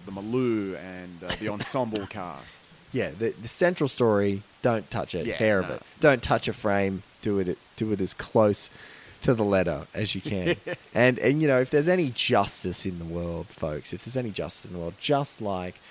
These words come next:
Speaker 2: Michael Mann got the opportunity to remake a property he was so heavily involved with in Miami Vice,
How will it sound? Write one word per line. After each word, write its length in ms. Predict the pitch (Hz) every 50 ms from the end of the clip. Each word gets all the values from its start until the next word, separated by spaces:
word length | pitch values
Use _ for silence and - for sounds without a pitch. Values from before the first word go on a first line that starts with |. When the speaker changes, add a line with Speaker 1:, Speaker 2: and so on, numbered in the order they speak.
| - - - -
Speaker 2:
Michael 300 | - 92 92 98 - 101
Mann 200 | 95 98 95 95
got 120 | 92 92 -
the 80 | 76
opportunity 400 | 82 - - - 113 104 92 87
to 100 | 87 92 90
remake 280 | 92 90 85 85 87
a 60 | -
property 320 | - - 104 90 - 98 92
he 60 | 87
was 100 | 85 85
so 140 | - 87 85
heavily 280 | 98 101 98 101 92
involved 320 | 90 87 95 92 87 85 90
with 180 | 87 80 -
in 120 | 92 90 92
Miami 320 | 85 82 87 87 87 87
Vice, 420 | 85 - 87 85 85 85 82 -